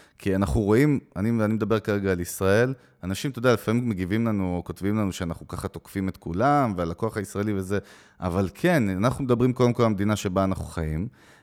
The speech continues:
אה, ופה שיווק זה דבר מאוד אגרסיבי, והוא מאוד, מאוד, אה, מקובע הרבה פעמים,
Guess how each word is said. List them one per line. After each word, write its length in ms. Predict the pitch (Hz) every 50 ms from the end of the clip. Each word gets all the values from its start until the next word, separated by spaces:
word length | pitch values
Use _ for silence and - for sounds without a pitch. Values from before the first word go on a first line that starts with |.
| -
אה, 140 | - 92 98 92
ופה 300 | 90 95 - - 147 143
שיווק 380 | - - 123 110 120 131 131 117
זה 120 | 113 107
דבר 240 | 101 104 98 110 113
מאוד 280 | 110 110 113 117 107
אגרסיבי, 760 | 127 107 101 107 101 - - - 98 95 87 92 104 113 120 117 98 85
והוא 220 | 87 92 95 98 101
מאוד, 920 | 101 101 101 107 107 - - - 98 117 123 123 123 123 123 120 110 107
מאוד, 720 | 107 107 107 104 92 104 110 113 113 113 110 101 98 92 101
אה, 140 | 104 101 98
מקובע 540 | 98 101 113 - - - 113 104 92 98 95
הרבה 240 | 95 101 98 101 92
פעמים, 500 | - - 101 95 95 101 107 120 139